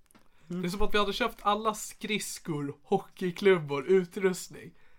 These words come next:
Speaker 2: Och sen bara åkte vi ut på plan och bara, "Hur gör man mål?"
Speaker 1: Mm. Hur åker man skridskor? Nej, det var, jag kan hålla med dig, alltså, det var lite som att gå i en labyrint i början.
Speaker 2: För det var en sak som vi tänkte på ganska mycket, och det var ju namnet på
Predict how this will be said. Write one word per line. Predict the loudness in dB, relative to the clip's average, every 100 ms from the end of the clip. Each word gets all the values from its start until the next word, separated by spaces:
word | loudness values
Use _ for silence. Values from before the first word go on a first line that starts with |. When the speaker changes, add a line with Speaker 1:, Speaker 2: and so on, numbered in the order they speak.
| -20 -8
Speaker 2:
Och | -2
sen | 2 4
bara | 4
åkte | 4 0
vi |
ut | -4
på | -4
plan | -4 -4
och | -4
bara, | -8
"Hur | -6
gör | -4 -4 -4
man | -4 -6 -8
mål?" | -10 -8 -8 -8 -6
Speaker 1:
Mm. | -4 -4 -4 -6 -10 -14 -16 -18 -20 -18 -18 -8
Hur | -6 -6 -4
åker | 0 0 0
man | -4
skridskor? | -6 -8 -8 -8 -8 -8 -10 -14 -20 -20 -20 -20 -20 -16
Nej, | -8
det | -6
var, | -4 -6 -10 -18 -20 -10
jag | -6
kan | -2 -2
hålla | -2
med | -4 -6 -6
dig, |
alltså, | -8 -8
det | -8
var | -6 -4 -6 -8 -20 -20 -20 -20 -20 -20 _ -16 -8
lite | -6 -4
som | -2
att |
gå | -2 -2
i |
en | -2
labyrint | -4 -2 -2 -4 -4
i | -4
början. | -4 -6 -10 -16 -18 -10
Speaker 2:
För | -6
det | -4
var |
en | -4
sak | -4 -6
som | -10
vi | -10
tänkte | -10 -10 -10
på | -8 -8
ganska | -10 -12 -16
mycket, | -18 -14
och | -10
det | -6
var | -6
ju | -6
namnet | -8 -8 -10 -14 -20 -20 -14
på | -14 -12